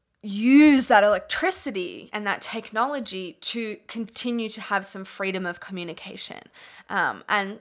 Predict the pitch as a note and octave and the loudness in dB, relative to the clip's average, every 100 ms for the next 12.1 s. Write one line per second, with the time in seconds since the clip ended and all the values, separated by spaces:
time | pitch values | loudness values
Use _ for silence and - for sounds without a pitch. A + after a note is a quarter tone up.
0 | G#3 G3+ G#3+ A3+ - A#3 A3+ G#3+ G3+ A3 | -8 -2 0 0 -2 -6 -6 -8 -6 -6
1 | B3 A#3+ G#3+ F#3+ B3 C4+ - G3+ F#3+ F#3+ | -4 -4 -6 -6 -6 -6 -6 -8 -8 -4
2 | A2+ G3 G3 F#3+ F#3 F#3+ G3+ F#3 G3 F#3+ | -4 -4 -6 -8 -8 -6 -4 -2 -2 4
3 | G#3+ A#3+ B3 - - G3+ F#3+ - F#3 G3+ | 6 6 4 -4 -8 -8 -10 -12 -10 -4
4 | D#4 C4 G#3+ - G3 G3 G3 - - - | -2 -2 -4 -6 -10 -10 -12 -18 -20 -6
5 | F#3+ F#3+ F#3 F#3+ F3+ - F3+ - F#3+ F3+ | -4 -4 -8 -10 -10 -8 -10 -10 -10 -10
6 | - G3 - - F#3 F#3 - F#3+ F#3 F#3 | -12 -18 -20 -12 -10 -8 -4 -4 -4 -6
7 | - - - - F#3+ F#3+ D3+ - - - | -10 -12 -16 -12 -6 -6 -6 -12 -18 -20
8 | - - A3 G3+ F#3+ - B1 F#2+ G#2+ G#3 | -14 0 6 6 6 2 -14 -20 -18 -16
9 | G#3 - G#3+ B3 B3+ B3 - A3+ C#4+ D4+ | -16 -10 -4 -4 -2 -4 -4 -4 0 0
10 | A#3+ G#3+ A3+ A#3 G#3 G#3 G3+ - - - | 0 0 0 -2 -6 -4 -4 -6 -10 -18
11 | - _ _ - - - A#3+ A#3 G#3 F#3+ | -20 _ _ -6 -4 0 0 2 0 -4
12 | - | -6